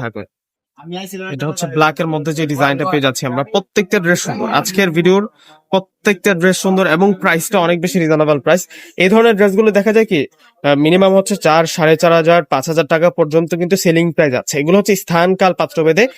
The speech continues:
ওইরকম প্রাইস দিয়ে কিনতে হবে, কিন্তু আজকে আমরা এমন একটা প্রাইসে রাখছি আপনাদের জন্য এই ড্রেসগুলা, আপনারা হচ্ছে অবাক হয়ে যাবেন। অবিশ্বাস্য প্রাইস ইনশাল্লাহ আপনাদের জন্য থাকবে এই ড্রেসগুলা। Just ফুল ভিডিওটা দেখবেন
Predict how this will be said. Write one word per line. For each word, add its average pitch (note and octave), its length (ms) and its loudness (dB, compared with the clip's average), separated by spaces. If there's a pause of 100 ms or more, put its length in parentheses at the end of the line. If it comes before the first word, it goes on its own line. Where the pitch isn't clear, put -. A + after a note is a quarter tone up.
(280)
ওইরকম G#3 340 4
প্রাইস F3+ 240 2
দিয়ে E3+ 180 -2
কিনতে D3+ 200 -4
হবে, B2 240 -8
কিন্তু F#3 260 0
আজকে F3+ 340 0 (400)
আমরা E3+ 200 0 (120)
এমন A3 160 4
একটা A3+ 200 0
প্রাইসে F3+ 360 2 (100)
রাখছি - 220 -4 (100)
আপনাদের F3 300 2
জন্য F3 180 0
এই D#3+ 140 2
ড্রেসগুলা, C#3+ 400 0 (240)
আপনারা F3+ 240 2
হচ্ছে F3+ 180 0 (100)
অবাক F#3 260 2
হয়ে D3+ 160 0
যাবেন। A#2+ 200 -4
অবিশ্বাস্য G3+ 520 0
প্রাইস F3 180 0
ইনশাল্লাহ E3+ 380 0
আপনাদের D#3+ 260 0
জন্য D#3 180 0
থাকবে D3 260 -2
এই C#3+ 100 0
ড্রেসগুলা। C#3 360 0 (440)
Just G3+ 240 0
ফুল A#3+ 260 2
ভিডিওটা F3+ 260 2
দেখবেন A2 340 -6